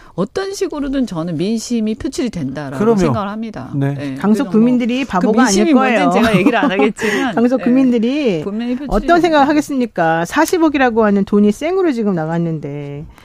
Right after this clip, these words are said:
Speaker 3: 게다가 대법원 판례 이런 거 다 지금 무용지물이 돼버렸잖아요. 예, 잘 생각하겠죠.
Speaker 2: 지금 국민의힘은 조금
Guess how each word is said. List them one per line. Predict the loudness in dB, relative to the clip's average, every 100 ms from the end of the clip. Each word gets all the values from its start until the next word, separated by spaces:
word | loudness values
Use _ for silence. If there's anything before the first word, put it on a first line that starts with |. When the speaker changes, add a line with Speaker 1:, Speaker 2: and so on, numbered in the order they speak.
| -10
Speaker 3:
게다가 | -4 -2 0
대법원 | 0 2 4 4 2
판례 | 0 -2 0
이런 | 0
거 | 0
다 | -4 -4
지금 | -2
무용지물이 | 0 2 2 4 4 4
돼버렸잖아요. | 2 0 -2 -4 -8 -6 -6 -6 -8
예, | -12 -10 -10
잘 | -8
생각하겠죠. | -6 -6 -8 -10 -12 -12 -14 -14 -20 -20 -20 -20 -20 -18 -18 -16 -6
Speaker 2:
지금 | -2 0 -2
국민의힘은 | -2 0 2 4 4 2 0 -2 -6
조금 | -10 -18 -12 -10 -10